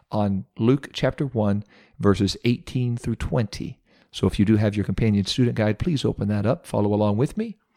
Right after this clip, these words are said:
Or if you are just listening, or you have the scriptures with you, we're gonna open up to Luke one, verses eighteen through twenty.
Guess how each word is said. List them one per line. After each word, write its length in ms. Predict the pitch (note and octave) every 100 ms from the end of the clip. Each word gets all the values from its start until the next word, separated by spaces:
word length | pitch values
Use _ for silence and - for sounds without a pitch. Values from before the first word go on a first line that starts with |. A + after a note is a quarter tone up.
| _ _ _ _ _ -
Or 200 | A#2 B2
if 100 | C3+
you 140 | A2+
are 80 | G2+
just 260 | B2+ -
listening, 440 | B2+ C#3+ F#3+ G3 E3
or 180 | C3 D3
you 140 | D3+ D3+
have 200 | D3 D3+
the 80 |
scriptures 420 | C#3 D3+ C#3 B2+ A2+
with 180 | G#2
you, 200 | A2 G#2 - - - -
we're 120 | A2+
gonna 140 | G#2 -
open 220 | G2+ F#2+
up 100 | F#2+
to 100 | -
Luke 400 | G2+ G2 D3+ - -
one, 440 | - A2 G2+ F#2+ G#2 - _ -
verses 320 | G2 G2 F#2
eighteen 480 | F#2 - G2 F#2+ G2+ _ _
through 160 | - F#2+
twenty. 600 | - G#2+ - - -